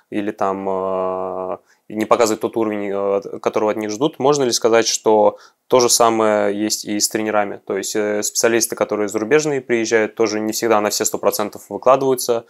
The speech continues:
так скажем, и понимают, что если, например, они результат не покажут, они всегда могут вернуться в свою родную страну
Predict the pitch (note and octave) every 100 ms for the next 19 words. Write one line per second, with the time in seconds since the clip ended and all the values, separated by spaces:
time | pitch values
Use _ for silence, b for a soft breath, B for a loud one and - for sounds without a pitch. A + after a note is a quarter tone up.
0 | b - A2 - G#2+ G#2+ G#2 G2 G#2 G2+
1 | G2+ - G#2+ G#2+ G2+ - G2+ G2+ G2+ F#2+
2 | G#2 G2+ G2+ G2+ G#2 G2+ G#2+ A2 G#2 G2
3 | C3+ A2+ G#2+ G#2 A2 G#2 G2+ G2 F#2+ G2
4 | G#2+ G#2+ G#2 - - G#2 G2 G2 G2 -
5 | G2+ C3+